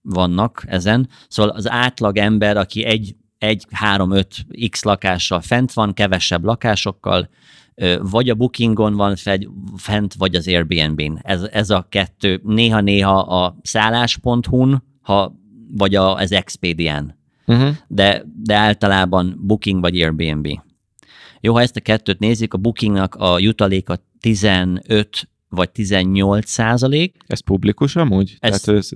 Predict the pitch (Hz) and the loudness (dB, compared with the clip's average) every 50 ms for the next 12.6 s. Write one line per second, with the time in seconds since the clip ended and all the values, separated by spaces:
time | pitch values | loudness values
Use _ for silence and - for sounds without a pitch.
0 | - - 101 95 82 135 143 135 120 104 101 101 95 120 117 110 107 98 101 95 | -4 0 2 2 2 2 2 2 2 2 2 -2 -2 0 0 2 2 4 4 2
1 | 95 98 98 98 90 90 90 90 - - 110 113 127 131 - - 160 160 - - | 2 2 2 2 2 0 0 -2 -2 -4 -6 -2 -4 -4 -2 0 -2 -2 -2 -6
2 | - _ _ _ _ _ - - - - _ - 110 110 120 - - 113 98 - | -14 _ _ _ _ _ -20 -20 -20 -20 _ -2 2 2 2 2 2 0 0 2
3 | - 151 135 147 127 113 110 113 113 117 120 120 - - 110 98 101 104 101 110 | 0 0 0 2 2 2 2 4 4 4 2 0 0 0 0 2 2 2 2 2
4 | 110 113 117 - - 113 107 98 - - _ - - 117 113 98 - - - 123 | 2 2 0 0 2 0 0 0 -2 -10 _ -4 0 0 0 0 -2 -4 0 0
5 | 120 117 113 107 92 95 - - - 98 101 110 110 - - 147 156 175 170 143 | 2 4 2 2 0 -2 -4 -2 0 2 2 0 0 0 0 0 2 2 0 0
6 | 139 - 107 107 123 123 - - 113 104 104 104 107 107 101 - 123 131 139 135 | -2 -2 0 0 0 0 0 -2 0 0 0 2 0 0 0 0 2 2 0 -2
7 | _ _ - - - _ - 110 107 104 110 104 110 117 113 123 127 120 113 104 | _ _ -20 -20 -20 _ -2 0 0 2 2 0 0 0 2 2 2 2 0 0
8 | - - - 110 98 107 113 113 110 107 101 98 - 110 104 101 98 95 95 95 | 0 0 0 0 2 2 2 2 2 0 0 -2 0 0 2 2 4 2 2 0
9 | - - - 104 95 - 98 87 90 98 98 104 113 117 139 151 175 190 190 185 | -2 -4 -4 -4 -2 -2 -4 -2 0 0 0 0 0 0 2 2 0 0 -2 -6
10 | _ _ _ _ _ - _ _ - - 107 101 104 107 104 104 101 110 107 110 | _ _ _ _ _ -20 _ _ -2 -2 0 2 4 4 4 2 2 2 2 2
11 | 110 107 104 - 107 98 - 110 101 95 87 87 104 101 98 92 90 90 87 85 | 2 2 0 -2 -4 -2 2 2 2 2 0 0 0 2 4 4 2 0 -2 -4
12 | - - 90 104 101 98 104 107 107 107 98 92 | -10 -12 -6 -2 0 2 2 4 4 2 2 0